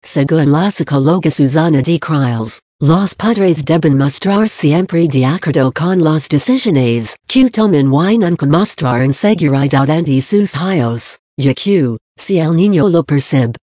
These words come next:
no se verá forzado a cambiar su conducta y seguirá con su mismo comportamiento. ¿Cómo actuar frente a una rabia de tu hijo?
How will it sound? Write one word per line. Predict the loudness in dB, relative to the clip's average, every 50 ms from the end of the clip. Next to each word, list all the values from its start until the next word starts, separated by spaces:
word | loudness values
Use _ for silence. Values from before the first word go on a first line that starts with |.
| _ -2
no | 0 0 0 0
se | 0 -2 -2
verá | 0 0 0 0 0
forzado | 0 0 0 0 0 0 0 0 0 0 0 0 0
a | 0
cambiar | -2 -2 0 0 0 2 2 2 2 2
su | 0 0 -2 -2
conducta | 0 0 0 0 0 0 -2 -2 -2 0 0 0 0 0
y | -2
seguirá | -2 0 0 0 0 0 0 0 0 -2
con | -2 -2 -2 -2 0 -2
su | -2 -2 0 0 2
mismo | 4 4 2 2 2 0 0 -2 -2
comportamiento. | 0 -2 -2 -2 0 0 0 0 2 2 2 4 4 4 2 2 2 0 0 -2 -4 -8 -12 _ _ _ _ _ _ _ -4
¿Cómo | 0 0 2 2 2 2
actuar | 0 0 0 0 2 2 2 0 0
frente | 0 -2 -2 -2 0 0 0
a | 2 2
una | 2 2 2 2 2
rabia | 2 2 2 2 2 2 2 2
de | 2 2 0
tu | 0 2 0 2
hijo? | 4 4 4 4 4 4 2 2 0